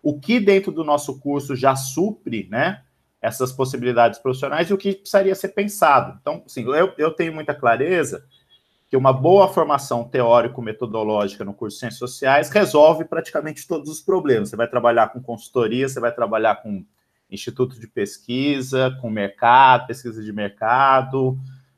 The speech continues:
né, enfim, na, em, em políticas públicas, uma boa formação teórica, uma boa formação metodológica, ela dá conta, né? Mas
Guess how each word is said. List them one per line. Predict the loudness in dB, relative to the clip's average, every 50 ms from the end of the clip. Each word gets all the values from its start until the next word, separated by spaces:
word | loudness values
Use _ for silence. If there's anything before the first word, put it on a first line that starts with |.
| _ _
né, | -6 -6 -6
enfim, | -6 -8 -8 -8 -8 -6 -8 -10 -12 -14 _
na, | -10 -6 -4 -2 -2 -2 -4 -6 -10
em, | -14 -16 -16
em | -18 -8
políticas | -4 -2 -2 -2 -4 -6 -8 -8 -8
públicas, | -6 -4 -2 -2 -2 -2 -2 -4 -4 -4 -6 -6
uma | -4 -2
boa | -2 0 0 0 2
formação | 0 0 -2 -2 -4 -4 -8 -8
teórica, | -2 0 2 2 4 4 4 2 2 0 -4 -10 -10
uma | -10 -10
boa | -4 0 2 4 4 2
formação | 2 0 -2 -2 -4 -4 -6 -8
metodológica, | -8 -8 -6 -6 -8 -6 -4 -4 -4 0 0 2 2 2 0 -2 -6 -6 -4
ela | -2 -2 -2 -2
dá | -2 -4 -4
conta, | -2 0 0 0 0 -2 -6 -10 -10
né? | -8 -8 -4
Mas | -2 -2 -2 -2 -4 -8 -14 -18